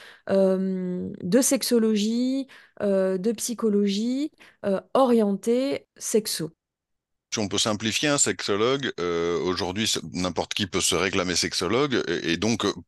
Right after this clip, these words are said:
Speaker 2: pour ceux qui pourraient avoir besoin des services d'un sexologue ou d'un sexothérapeute, ils ont intérêt à se renseigner sur, euh, quelle est la formation finalement, quel est le, le, le degré de compétence, j'ai envie de dire, en particulier s'il s'agit de questions orientées, euh, médicales.
Speaker 1: Complètement.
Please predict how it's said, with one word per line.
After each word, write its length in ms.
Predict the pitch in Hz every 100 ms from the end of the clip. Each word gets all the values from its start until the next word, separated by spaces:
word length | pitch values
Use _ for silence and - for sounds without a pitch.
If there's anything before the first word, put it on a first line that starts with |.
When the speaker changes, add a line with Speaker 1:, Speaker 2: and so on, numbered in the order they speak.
| -
Speaker 2:
pour 220 | 104 -
ceux 200 | - 127
qui 160 | -
pourraient 280 | 92 98 120
avoir 260 | 110 98 90
besoin 320 | 95 90 101
des 80 | 87
services 380 | - 90 98 82
d'un 140 | 85
sexologue 540 | - 76 85 87 90
ou 60 | 73
d'un 100 | 76
sexothérapeute, 720 | 76 73 80 78 73 73 123
ils 40 | 78
ont 20 |
intérêt 260 | 73 92
à 80 | 107
se 80 | -
renseigner 400 | 90 - 87 113
sur, 320 | 120 113 110 - - - - -
euh, 220 | 71 78
quelle 140 | - 85
est 100 | 107
la 120 | 98
formation 460 | - 87 95 - 98
finalement, 460 | - 80 80 78
quel 180 | 76 78
est 120 | 87
le, 260 | 85 80 73
le, 140 | 73 - - -
le 100 | -
degré 300 | 78 92 -
de 80 | 113
compétence, 600 | - 104 104 - 127 143 82
j'ai 80 |
envie 140 | 90 87
de 40 |
dire, 180 | 82 117
en 60 | 85
particulier 540 | - - 101 104 113
s'il 240 | - 92
s'agit 300 | 82 87 87
de 60 | 90
questions 440 | - 87 - 113
orientées, 540 | 95 85 87 80 98 87
euh, 40 |
médicales. 640 | 85 85 98 104 85 73 - _ _ _ _ _ _ _ _
Speaker 1:
Complètement. 960 | - 294 311 247 247 - 233 233 294